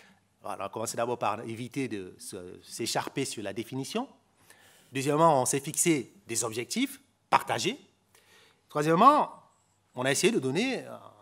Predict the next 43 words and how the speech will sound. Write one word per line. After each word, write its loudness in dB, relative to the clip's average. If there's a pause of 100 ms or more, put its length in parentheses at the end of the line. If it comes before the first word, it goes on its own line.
(360)
carnet -4
de -2
route, -4
comment -2
est-ce -4
qu'il -14
faut -8
faire 0
pour, -8 (240)
euh, -14
remplir -2
les -4
objectifs. -14 (1300)
Le 2
pro-, -2
le -2
projet, 2
en 8
fait, -2 (160)
le -6
programme 4
de 2
recherche 0
examine -2
comment 2
les -2
États 4
répondent -2
de 0
manière -2 (140)
calibrée 0 (360)
à -2
une -4
gamme 4
de -2
défis -8
et -8
ou -4
de -2
menaces, -8 (680)
étant 2
donné 2
leurs 0